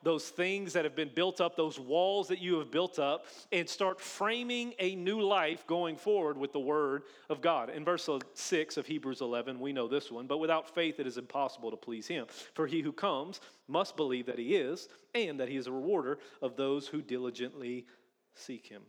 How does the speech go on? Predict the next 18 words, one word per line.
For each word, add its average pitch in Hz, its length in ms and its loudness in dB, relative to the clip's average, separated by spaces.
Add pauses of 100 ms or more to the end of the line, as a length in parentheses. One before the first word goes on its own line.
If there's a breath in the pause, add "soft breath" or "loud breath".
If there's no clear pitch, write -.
(880)
And 120 80 -12
the 123 60 -2
last 131 320 2
thing 143 160 -6
I 131 120 -2
have, 120 380 -8 (840 soft breath)
give 127 120 -4
me 120 60 -8
five 139 320 -2
more 127 140 -6
minutes 110 300 -12
and 110 100 -12
I'm 104 60 -12
shutting 113 360 -8
up. - 280 -16 (3250 soft breath)
There's 131 200 -2
a 131 60 -4
story 165 640 0